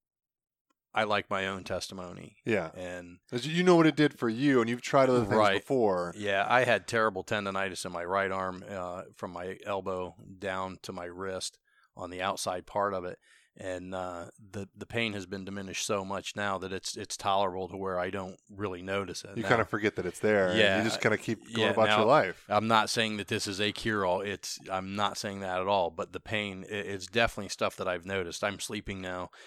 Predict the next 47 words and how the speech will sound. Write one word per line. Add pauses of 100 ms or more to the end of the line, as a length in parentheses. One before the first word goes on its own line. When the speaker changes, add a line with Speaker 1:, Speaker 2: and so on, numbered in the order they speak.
(180)
Speaker 1:
where,
um, (1000)
I
think
we
were
talking
earlier, (600)
I
don't
hear
things
that
I
used
to.
You
could
hear
a
pin
drop, (520)
and
I
was
up
like, (540)
"Do
you
hear
that? (200)
What
was
that?" (360)
<laughs> (380)
And,
and
now
it's, (320)
thank
God
for
my
new
shepherd
because,
uh,